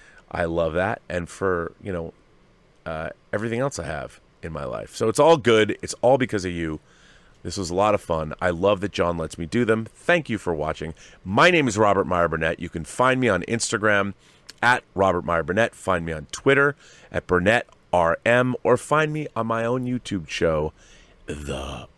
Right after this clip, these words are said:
Burnett Work. And this is me, your, uh, I don't even know, chiropractor to the stars or whatever. That's terrible. I don't know. Uh, but for all of you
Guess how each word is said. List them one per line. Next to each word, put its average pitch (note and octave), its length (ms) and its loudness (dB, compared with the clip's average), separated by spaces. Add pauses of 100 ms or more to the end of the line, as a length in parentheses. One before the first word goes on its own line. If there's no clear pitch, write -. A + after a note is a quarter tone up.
(100)
Burnett D#2+ 680 -6
Work. - 580 -12 (540)
And F#2 140 -2
this A2 120 -2
is B2 140 -4
me, D3 380 4 (1200)
your, G2 380 2
uh, F2 320 2 (340)
I G#2 80 0
don't F2+ 120 0
even D#2 160 -8
know, C2+ 260 -10
chiropractor G#2 920 0
to - 120 -8
the D#2+ 100 -6
stars F#2+ 520 -2
or E2 80 -8
whatever. F2 360 -4
That's E2 220 -10
terrible. - 480 -14 (180)
I F2+ 140 0
don't E2 100 -2
know. A#1 140 -8 (840)
Uh, F2+ 240 2
but F2+ 200 -2
for G#2+ 160 2
all A#2 180 6
of F2+ 100 0
you D#2 240 -6